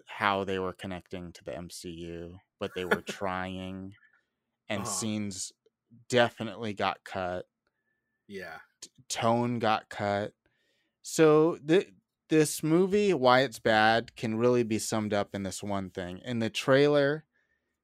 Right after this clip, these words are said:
Speaker 1: he apprehends a villain, and he says, the person's like, "Who are you, man?" And he says, "I am Venom." "Just kidding, I'm your friendly Doctor Michael Morbius."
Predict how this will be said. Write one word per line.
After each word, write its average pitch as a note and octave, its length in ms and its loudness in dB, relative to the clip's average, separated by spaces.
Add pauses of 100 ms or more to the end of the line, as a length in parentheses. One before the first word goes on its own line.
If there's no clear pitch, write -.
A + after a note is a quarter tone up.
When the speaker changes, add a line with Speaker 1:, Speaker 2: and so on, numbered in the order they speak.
(180)
Speaker 1:
he G2+ 440 -2 (160)
apprehends A2+ 1080 0
a G#2+ 100 -8
villain, G2+ 640 -4 (1040)
and G2+ 140 -6
he G2+ 140 -6
says, F#2 840 -6 (220)
the G#2 100 -2
person's G#2 320 -8
like, B2+ 160 -6
"Who G3 180 0
are G#3+ 160 4
you, G3+ 180 -2
man?" F#3 540 -4
And A#2 100 -12
he G2 80 -6
says, F#2+ 440 -6 (220)
"I F#2+ 380 -8
am F#2+ 400 -8 (100)
Venom." A2 480 0 (200)
"Just - 260 -4
kidding, G3 320 -6
I'm G3 120 -6
your F#3+ 120 -4
friendly G3 360 -4
Doctor G3+ 460 -4
Michael G3+ 360 -6
Morbius." F#3 880 -4